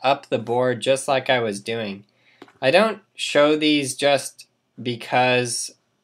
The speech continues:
I want to show you how the trick works. I'm actually showing you these steps because I want you to do them to practice.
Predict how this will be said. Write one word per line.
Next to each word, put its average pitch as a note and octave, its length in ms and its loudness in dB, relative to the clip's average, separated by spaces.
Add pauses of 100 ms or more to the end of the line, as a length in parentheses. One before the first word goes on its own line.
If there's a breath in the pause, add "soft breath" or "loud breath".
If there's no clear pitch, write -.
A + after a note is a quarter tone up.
(260)
I A2+ 260 2
want A2+ 300 -6
to A2 120 -10
show A2+ 240 -2
you A2+ 240 -6
how A2+ 260 -2
the A2 120 -8
trick G#2 280 -8
works. G#2+ 520 -6 (340 soft breath)
I'm B2+ 180 -4
actually F#3+ 320 0
showing D#3 340 -2
you D3+ 100 -2
these C3+ 220 -4
steps C3 340 -4
because B2 340 -8
I A#2+ 120 -2
want A#2+ 320 -6
you C3 80 -6
to A#2 100 -4
do B2 420 -6
them A2+ 340 -4
to - 200 -12
practice. - 880 -4